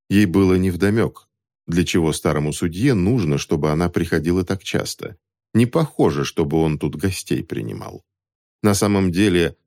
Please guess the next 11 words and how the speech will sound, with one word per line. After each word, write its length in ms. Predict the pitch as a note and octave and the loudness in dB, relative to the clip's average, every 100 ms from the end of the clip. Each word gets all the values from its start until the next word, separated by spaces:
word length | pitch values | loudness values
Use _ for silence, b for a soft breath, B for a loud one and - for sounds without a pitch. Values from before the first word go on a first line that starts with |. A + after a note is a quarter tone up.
| - | 0
насколько 500 | G2 - F#2 F2 F2 | 0 2 0 2 2
она 200 | F#2+ F#2+ | 2 0
знала, 320 | G#2+ D3+ B2 | 2 2 2
единственными 880 | F#2 F#2 F2+ G#2+ - - D#2+ D#2 D2+ | 2 0 2 0 0 -2 0 2 0
его 260 | D#2+ E2 D#2+ | 2 0 0
посетителями 880 | G2 - A#2+ F#3+ F3+ D#3 D3 C3 - A#2 | -2 -4 -2 0 2 2 2 0 -2 -2
были 400 | B2 C3+ G2+ - | 2 4 2 2
она 260 | G2+ F#2 E2+ | 0 0 0
сама 360 | A2 C3+ F3 b _ - | 0 0 0 b _ 0
и 100 | D#3 | 2
Бонневал, 800 | D3 D#3 D3+ G#2 E2 D2+ D2 | 4 4 4 2 2 2 -2